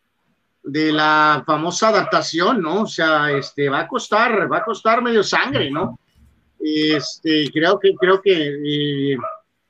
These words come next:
será fundamental para, para Herrera, Carlos, este, rápido reconocer, eh, quién está cooperando y quién se está haciendo, ya sabes qué, ¿no?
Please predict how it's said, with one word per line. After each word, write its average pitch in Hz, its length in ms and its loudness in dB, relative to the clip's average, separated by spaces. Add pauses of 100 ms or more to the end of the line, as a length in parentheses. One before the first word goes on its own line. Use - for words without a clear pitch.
(300)
será 160 400 0
fundamental 175 1000 2
para, 151 320 2
para 151 240 2
Herrera, 165 440 2
Carlos, 185 400 0
este, 160 400 -4
rápido 190 480 0
reconocer, 165 800 0 (440)
eh, 147 600 2
quién 180 260 0
está 226 320 0
cooperando 220 640 2
y 214 100 0
quién 202 220 0
se 226 80 -8
está 220 180 0
haciendo, 214 440 2
ya 196 200 2
sabes 196 460 0
qué, 160 220 -2
¿no? 143 260 -6